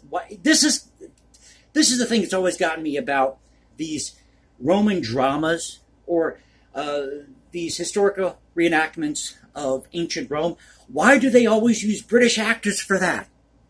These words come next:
Shouldn't use authentic Italians or people who are Romanesque background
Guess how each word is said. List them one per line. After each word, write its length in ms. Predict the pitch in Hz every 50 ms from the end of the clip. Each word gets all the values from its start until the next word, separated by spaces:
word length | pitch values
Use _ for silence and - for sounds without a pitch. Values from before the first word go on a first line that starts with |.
| _ _ _ _ _ _ _ _ _ _ _ _ _ _ _ _ _ _ _ _ _ _ _ _ _ _ _ _ _ _ _ _ _ _ _ _ _ _ _ _ _ _ _ _ _ _ _ _ _ _ _ _ -
Shouldn't 320 | - - 247 277 262 262
use 380 | 254 247 247 226 - - - _ _ _ _ _ _ _ _ -
authentic 880 | 165 175 180 180 180 - - - 214 208 202 208 208 208 - - _ _ _ _ -
Italians 760 | 165 - - - - 165 170 175 175 175 175 170 170 160 127
or 60 | 117
people 340 | - 160 160 - 147 156 -
who 360 | - 156 151 139 139 131 - _ _ _ _ _ _ _ _ -
are 260 | 139 147 139 127 117 117 _ _ _ _ _ -
Romanesque 640 | - 156 170 180 170 160 156 151 - - - - -
background 680 | 135 135 147 160 - - 156 156 151 160 180 175 160